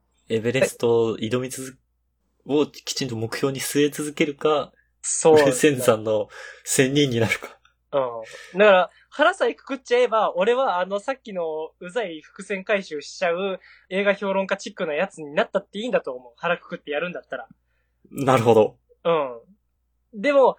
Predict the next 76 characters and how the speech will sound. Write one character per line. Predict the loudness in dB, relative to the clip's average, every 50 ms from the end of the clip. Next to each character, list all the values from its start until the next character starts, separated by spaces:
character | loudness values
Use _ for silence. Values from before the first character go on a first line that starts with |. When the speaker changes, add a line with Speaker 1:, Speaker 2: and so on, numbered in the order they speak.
| -4 -20 _ _ _
Speaker 2:
そ | -6 -2 0 2 2 2
う |
な | 4 2 2
る | 2 0
つ | -6 -6 -2
も | 2 2
り | 2 2
な | 2 2 4
い | 4
の | 2 0
に、 | -2 0
周 | 0 0 2 0
り | 0 0
か | 2 2
ら | 2 2
見 | 0 0
た | 0 0
ら | 0
こ | 0 -2 -4
ん | 0 0
な | 0
に | 0 -2
う | -4 -4
ざ | -4 -4
か | -2 -4 -4
っ | -2 -2
た | -4 -2
ん | -2
だ | -2 -2
っ | -4
て | -4 -10
思 | -14 -10 -4 -4 -4 -4
う | -4
か | -4 -6
ら、 | -6 -4
ハ | -4 -6 -8
ッ | -8
と | -10 -14 -16
す | -16 -14
べ | -12 -12 -12
き | -10 -8
な | -8 -8
ん | -8
だ | -8 -12
と | -14 -14
思 | -16 -16 -20
う | -20
し。 | -20 -14 -10
Speaker 1:
<laughs> | -10 -8 -8 -10 -12 -14 -20 _ -6 -4 -4 -4 -4 -6 -20 _ _ _ _ _ _ _ _ -4
Speaker 2:
う | -2
ん。 | -2 -2 -4 -8 -12 -14 -20 -20 -20 -20 -20 -20 -20 -20 -20 -20 _ _ _ _ _ _ _ _ _ _ _ _ _ _ _ 0
で、 | 0 0
ハ | 2 2 0 0
ッ | 0
と | -2 -10
す | -8 -8 -8
べ | -8 -8
き | -4 0
だ | 0 0
か | 2 4
ら、 | 4 4 4 2 0 -2 -10 -20 _ -4
安 | -2 -2 0 -2
易 | -4 -6
に | -8 -10
石 | -12 -10 -6 -4
投 | -4 -4
げ | -4 -4
ち | -10 -8
ゃ |
ダ | -8 -6 -4
メ | -2 -2
だ | -4 -4
と | -8 -12
思 | -14 -16 -20 _
う | -20
し。 | -20 -18 -16 -16 -18